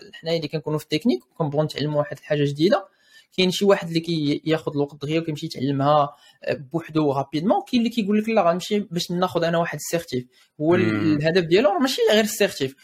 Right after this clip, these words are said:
Speaker 1: ولكن هذاك الفريم ورك باش انه كيتحط في واحد السيتوياسيون، باش انه كيتعلم.
Speaker 2: وكيتموتيفا، وكيتموتيفا
Speaker 1: فوالا،
Speaker 2: انه
Speaker 1: وكي-،
Speaker 2: يكمل
Speaker 1: يكون
Speaker 2: و
Speaker 1: عنده واحد، آه،
Speaker 2: مم.
Speaker 1: واحد الاند جول، فهمتي؟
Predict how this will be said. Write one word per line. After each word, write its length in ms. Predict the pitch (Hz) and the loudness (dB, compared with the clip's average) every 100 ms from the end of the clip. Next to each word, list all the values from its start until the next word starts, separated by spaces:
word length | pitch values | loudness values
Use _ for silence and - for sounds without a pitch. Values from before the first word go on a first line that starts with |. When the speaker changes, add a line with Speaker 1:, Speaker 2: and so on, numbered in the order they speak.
| _ - | _ -4
Speaker 1:
ولكن 260 | 165 185 | -2 2
هذاك 260 | 196 294 247 | 2 2 0
الفريم 420 | 220 196 196 196 | 0 2 2 4
ورك 260 | 240 320 233 | 6 4 2
باش 200 | 208 - | -4 0
انه 200 | 202 214 | 2 2
كيتحط 600 | 214 202 - - - - | 0 -8 -4 -4 -4 -4
في 100 | 208 | -2
واحد 160 | 196 | -2
السيتوياسيون، 680 | 165 - 190 196 196 196 247 | -4 -6 -6 -2 -2 0 -2
باش 160 | 240 | 0
انه 120 | 190 190 | -2 -2
كيتعلم. 360 | 190 - 175 | -2 0 2
Speaker 2:
وكيتموتيفا، 680 | 247 285 226 233 226 165 131 | 4 6 4 4 2 2 2
وكيتموتيفا 640 | 123 123 123 180 170 175 | 2 -2 -4 -4 -2 2
Speaker 1:
فوالا، 240 | 185 214 254 | 4 4 4
Speaker 2:
انه 80 | |
Speaker 1:
وكي-، 180 | 247 - | 4 2
Speaker 2:
يكمل 280 | - 135 135 | 0 2 2
Speaker 1:
يكون 280 | 175 175 269 | 4 4 4
Speaker 2:
و 40 | |
Speaker 1:
عنده 200 | 180 214 | 4 4
واحد، 420 | 247 247 226 160 | 4 2 -2 2
آه، 240 | 180 170 151 | 4 4 2
Speaker 2:
مم. 80 | 151 _ _ - | -2 _ _ -8
Speaker 1:
واحد 220 | - 175 | -6 -4
الاند 300 | 180 202 175 | 0 2 4
جول، 240 | 143 127 131 _ _ | 2 0 -2 _ _
فهمتي؟ 200 | - 185 | -16 -12